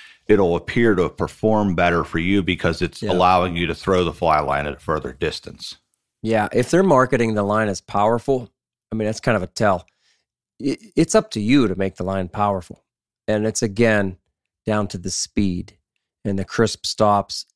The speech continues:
Speaker 2: and that's what loads the rod. That's what creates the power. And that's up to you. Heck, again, we do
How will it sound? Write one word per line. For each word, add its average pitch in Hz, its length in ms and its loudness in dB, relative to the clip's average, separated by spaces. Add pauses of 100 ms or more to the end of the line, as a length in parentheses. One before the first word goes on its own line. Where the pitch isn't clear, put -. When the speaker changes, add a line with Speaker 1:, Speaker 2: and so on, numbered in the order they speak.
(120)
Speaker 2:
and 92 180 -10
that's 104 320 -2
what - 160 -4
loads 110 460 0
the 123 120 -2
rod. 107 400 2 (120)
That's 110 320 -6
what - 120 -6
creates 104 420 -2
the - 100 -12
power. 85 440 -8 (500)
And 113 80 0
that's 135 160 2
up 147 120 0
to 151 80 0
you. 151 200 2 (380)
Heck, 139 200 0
again, 117 340 2
we 131 180 2
do 131 400 2